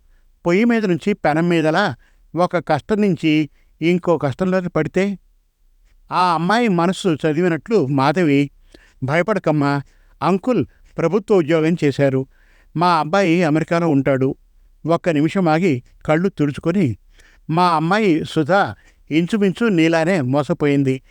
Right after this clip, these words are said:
పిచ్చి పిల్ల, మేం కోపడతామనో బాధపడతామనో ఆత్మహత్య చేసుకుంది. తను పోయి ఇరవై ఏళ్లైనా మేము రోజూ చస్తూ బతుకుతున్నాం.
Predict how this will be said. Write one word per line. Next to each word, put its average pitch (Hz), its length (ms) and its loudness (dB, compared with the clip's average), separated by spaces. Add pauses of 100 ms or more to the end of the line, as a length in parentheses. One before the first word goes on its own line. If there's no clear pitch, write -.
(400)
పిచ్చి 175 200 -2
పిల్ల, 156 360 0 (380)
మేం 190 220 0
కోపడతామనో 165 960 0 (320)
బాధపడతామనో 151 1000 0 (320)
ఆత్మహత్య 160 680 -2
చేసుకుంది. 131 540 0 (600)
తను 196 180 0
పోయి 202 300 0
ఇరవై 175 440 2
ఏళ్లైనా 185 580 0 (380)
మేము 185 320 2
రోజూ 175 340 0
చస్తూ 202 460 -2
బతుకుతున్నాం. 143 680 -2